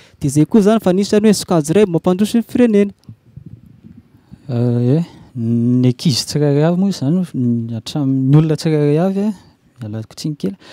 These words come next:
Speaker 2: Ah, vao manomboka miditra mianatra dia anisany anankiray fampandrosoana ny firenena izay, satria efa miditra izy izany hoe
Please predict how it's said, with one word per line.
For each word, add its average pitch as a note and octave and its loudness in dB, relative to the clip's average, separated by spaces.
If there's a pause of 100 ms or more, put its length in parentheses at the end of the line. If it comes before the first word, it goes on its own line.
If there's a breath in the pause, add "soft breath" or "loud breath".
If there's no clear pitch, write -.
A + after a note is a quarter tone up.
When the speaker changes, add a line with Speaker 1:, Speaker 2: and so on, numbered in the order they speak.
(400 loud breath)
Speaker 2:
Ah, A2+ 2
vao A2+ 2
manomboka B2+ 0
miditra D3+ 0
mianatra E3 0
dia G#2 -4
anisany A2 -4
anankiray B2+ -4 (160)
fampandrosoana C3+ -2
ny B2+ -4
firenena C#3 -2
izay, C#3+ -6 (100)
satria D#3+ -8
efa B2+ -6
miditra D#3 -4
izy D#3+ -10
izany A#2 -12
hoe D3+ -10